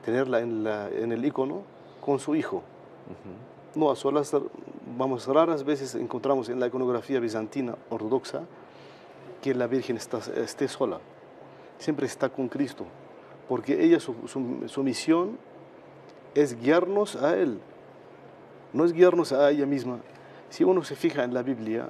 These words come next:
Speaker 1: en toda la Biblia, la Virgen no tiene ninguna, no, no da ninguna, ningún orden o ninguna,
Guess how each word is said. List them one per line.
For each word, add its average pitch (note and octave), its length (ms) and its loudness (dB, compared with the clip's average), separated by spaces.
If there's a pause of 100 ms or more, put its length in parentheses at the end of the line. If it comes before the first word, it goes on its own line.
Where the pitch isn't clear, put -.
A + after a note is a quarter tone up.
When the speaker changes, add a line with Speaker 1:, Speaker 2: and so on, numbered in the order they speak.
(100)
Speaker 1:
en B2 160 -4
toda D#3+ 260 6
la B2 140 4
Biblia, B2+ 420 0 (880)
la B2 200 -2
Virgen C#3+ 340 2
no D3+ 100 0
tiene D3 300 2
ninguna, C#3 760 0 (340)
no, C#3 200 -2
no C#3 180 2
da D3 140 4
ninguna, B2+ 680 0
ningún B2+ 400 -2
orden A2 400 0
o A#2 120 -4
ninguna, A#2+ 500 -2